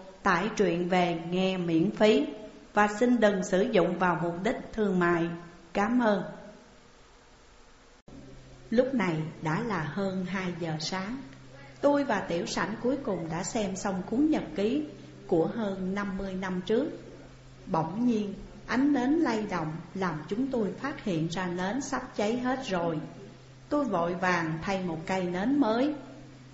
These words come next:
Tiểu Sảnh khép cuốn nhật ký của Nhược Vân lại,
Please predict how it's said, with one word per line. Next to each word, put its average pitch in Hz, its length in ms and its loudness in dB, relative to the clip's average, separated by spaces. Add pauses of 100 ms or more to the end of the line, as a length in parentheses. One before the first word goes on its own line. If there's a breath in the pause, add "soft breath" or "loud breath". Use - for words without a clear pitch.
(120)
Tiểu 170 240 2
Sảnh 165 280 -4 (360)
khép 220 220 0 (120)
cuốn 269 260 2
nhật 175 160 0 (140)
ký 226 260 0 (120)
của 180 80 0
Nhược 175 360 -2
Vân 196 140 -2
lại, 170 340 -2